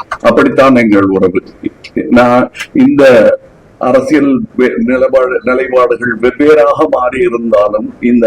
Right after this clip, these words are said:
அன்பு அப்படித்தான் இருந்திருக்கும் என்று நான் நம்புகிறேன். இங்கே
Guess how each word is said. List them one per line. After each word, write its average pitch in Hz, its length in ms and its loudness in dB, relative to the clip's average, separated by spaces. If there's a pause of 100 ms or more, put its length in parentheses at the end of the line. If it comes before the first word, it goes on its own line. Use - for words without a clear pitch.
அன்பு 107 240 0
அப்படித்தான் 101 580 -2
இருந்திருக்கும் 101 580 -4 (120)
என்று 143 180 2 (100)
நான் 113 240 -4
நம்புகிறேன். - 540 -10 (3500)
இங்கே 156 240 6